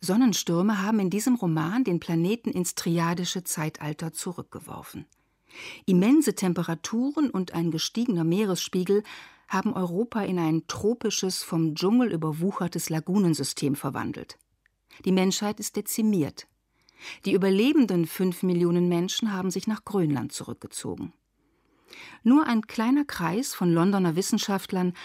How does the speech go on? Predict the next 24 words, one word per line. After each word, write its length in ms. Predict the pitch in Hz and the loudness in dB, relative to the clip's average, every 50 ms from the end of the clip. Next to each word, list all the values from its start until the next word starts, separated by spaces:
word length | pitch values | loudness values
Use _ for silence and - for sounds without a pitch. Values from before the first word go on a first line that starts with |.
| - - - | -20 -16 -8
harrt 340 | - 180 180 220 254 - - | -4 -2 0 0 0 -2 -2
in 80 | 190 | 0
den 160 | 170 170 170 156 | 2 2 2 0
verlassenen 640 | - 170 156 156 170 220 - - - 226 202 180 - | 0 0 0 0 0 0 0 0 0 2 2 2 0
Wolkenkratzern 840 | 160 156 170 175 196 180 - - - 175 175 - - 190 180 185 175 | 0 0 0 0 0 -2 -2 -2 -4 -4 -4 -4 -4 -2 -2 -2 -2
der 120 | - - | -2 -4
überschwemmten 680 | 147 143 151 - - - 160 156 151 147 _ - 165 | -4 -4 -4 -4 -4 0 0 0 0 0 _ -2 -2
Metropole 680 | 160 160 - - - 190 - - - 131 135 165 - - | -2 -2 -2 -4 -8 -8 -8 -6 -4 -4 -4 -4 -4 -8
aus. 380 | - - - - - - - - _ _ _ _ _ _ _ _ _ _ _ _ _ _ _ _ _ _ _ _ _ _ _ - - - - - | -10 -14 -14 -12 -12 -14 -14 -16 _ _ _ _ _ _ _ _ _ _ _ _ _ _ _ _ _ _ _ _ _ _ _ -20 -20 -10 -2 2
Nicht 200 | 247 254 - - | 2 2 4 4
nur 100 | 254 240 | 2 2
die 140 | 220 202 - | 2 0 -4
Tierwelt 540 | - - 262 285 254 185 175 170 170 170 | -2 0 2 2 2 2 2 2 0 0
ist 160 | 180 170 - - | 0 -2 -2 -2
von 140 | - 175 | -2 -2
einer 260 | - - 160 160 156 156 | 0 2 2 2 2 2
Gegenevolution 1000 | 151 151 170 170 160 - 156 - 156 151 160 147 156 151 - - - 147 151 120 | 0 0 2 2 2 2 0 -2 -4 -4 -4 -2 -4 -4 -4 -2 -2 0 0 0
erfasst. 580 | - 147 - - - - 135 - - - - - _ _ _ _ _ _ _ _ _ _ _ _ _ _ - | -2 -6 -8 -8 -10 -8 -8 -8 -10 -10 -14 -20 _ _ _ _ _ _ _ _ _ _ _ _ _ _ -6
Auch 200 | - 190 208 - | -4 -4 -4 -4
die 140 | - - 226 | -2 0 2
Menschen 520 | 220 208 214 214 214 190 - - 160 151 | 4 4 4 4 2 2 0 0 0 0
scheinen 360 | 147 - - 165 165 175 175 165 | 0 0 0 0 2 2 2 0
sich 180 | - - - | 0 -4 -6
zurückzuentwickeln. 960 | - - 202 180 151 - - - 110 - 131 143 - 139 135 - 139 123 165 | -6 -4 -4 -4 -4 -6 -8 -8 -8 -6 -8 -8 -8 -10 -10 -10 -10 -10 -10